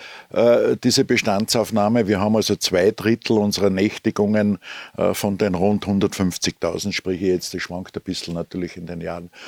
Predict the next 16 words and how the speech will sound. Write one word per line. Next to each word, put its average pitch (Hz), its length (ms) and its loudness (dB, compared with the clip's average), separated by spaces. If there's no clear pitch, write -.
Aber 104 380 2
man 110 180 2
hat 101 180 2
also 98 180 0
zwei 92 300 2
Drittel 104 500 2
der 98 100 2
Nächtigungen 98 640 0
im 87 140 -2
Winter 113 300 2
erzielt 107 580 2
und 98 160 -6
ein 101 300 0
Drittel 101 380 2
im 95 120 2
Sommer. 87 480 -4